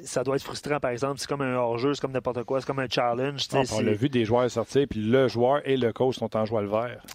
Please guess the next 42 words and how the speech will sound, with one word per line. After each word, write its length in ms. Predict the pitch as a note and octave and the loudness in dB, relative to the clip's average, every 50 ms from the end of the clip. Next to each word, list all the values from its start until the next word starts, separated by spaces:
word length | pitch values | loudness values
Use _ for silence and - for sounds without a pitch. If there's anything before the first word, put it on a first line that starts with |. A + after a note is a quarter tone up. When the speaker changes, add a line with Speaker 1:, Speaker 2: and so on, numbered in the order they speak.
| - - - - | -18 -18 -6 -4
Speaker 2:
parce 180 | A2+ G#2 - | -4 -4 0
qu'on 140 | - A2+ G#2+ | -2 -2 -2
prend 200 | - - A#2+ A#2 A#2 | -2 -2 -2 0 0
la 100 | A2+ G#2 | -2 -2
précaution 420 | - A2 G#2 - G2+ - - A#2+ | -4 -6 -6 -6 -4 -2 0 0
de 60 | C#3+ | 2
Speaker 1:
Non, 60 | C#3+ C#3 | 2 0
Speaker 2:
le 40 | C3 | 0
Speaker 1:
c'est 140 | B2 C3 | -2 -4
Speaker 2:
sortir. 180 | A#2+ - D3+ C#3 C3+ | -2 0 0 2 2
Speaker 1:
ça, 40 | B2+ | 2
exactement. 480 | A#2+ B2 C3+ A#2 - A#2+ A#2 A#2+ A#2+ A#2+ - - - - - - - - - | 0 0 -4 -2 -2 -4 -4 -4 -6 -6 -8 -14 -18 -18 -18 -18 -20 -10 -6
Euh, 280 | B2+ B2+ B2 B2 B2 B2 | -4 -2 0 0 -2 0
Dave, 300 | A#2+ C#3+ C#3+ D3 C#3 C3 | 0 2 2 2 0 -4
il 60 | C3 | -6
dit, 300 | A#2+ A#2 B2 C3 C3+ C#3 | -8 -4 -2 0 0 2
euh, 200 | C3+ B2+ B2+ B2 | 4 4 4 2
cette 180 | A#2+ - B2+ A#2+ | 0 -2 -8 -8
mise 200 | C3 C3+ B2 C3 | -8 -6 -4 -4
en 80 | B2+ B2+ | -4 -4
échec 240 | A#2 - D3+ C#3+ D3 | -2 -4 -2 -2 -2
avec 100 | C3 - | -6 -4
Sabourin, 380 | - B2+ B2 B2+ A#2+ A#2+ C3+ | -6 -4 -2 -2 -2 -2 -2
il 120 | C#3+ C3+ B2+ | -2 -2 -4
revient 180 | A#2 A#2 B2+ C3+ | -4 -4 -4 -4
sur 160 | - - A#2 | -6 -10 -8
cette, 240 | - C3 A2+ - C3+ | -8 -8 -6 -4 -4
euh, 220 | A#2+ A#2 A#2 A#2 | -2 -2 -2 -4
séquence-là. 680 | A2 - B2+ - B2+ B2 A2 - C3 C3+ C#3 C#3+ C#3 C#3 - - - - _ _ | -4 -6 -6 -4 -4 -6 -6 -4 -2 0 0 0 0 -2 -6 -16 -20 -20 _ _
Les 140 | B2 B2 B2 | -6 -6 0
deux 180 | A#2 D3 D3+ | 2 4 4
auraient 220 | D#3 D3 C#3+ C3+ A#2+ | 4 4 2 -2 -2
pu 120 | - - | -4 -4
tomber, 540 | - D3 C3 B2+ B2 B2 C#3 D3 D3+ D3+ D3 | -2 -2 -2 -2 -2 0 0 2 2 2 2
l'impact 540 | C#3+ C#3 C3 C3 - - D3 D3+ D3+ - C#3+ | 0 0 -2 -2 0 0 0 0 0 -4 -8
était 180 | C3 - C#3 | -6 -4 -4
similaire 400 | B2+ - - C#3 C3 C3+ C3+ C#3+ | -4 -4 -8 -6 -2 -2 -2 0
pour 100 | - C#3+ C3+ | -2 -4 -4
les 40 | |
deux 180 | C3 C3+ C3 C3 | -2 0 0 2
joueurs, 260 | A#2 B2+ C3 C#3 D3+ C#3 | 2 0 0 0 0 -2
mais 160 | C3+ A#2+ | -4 -8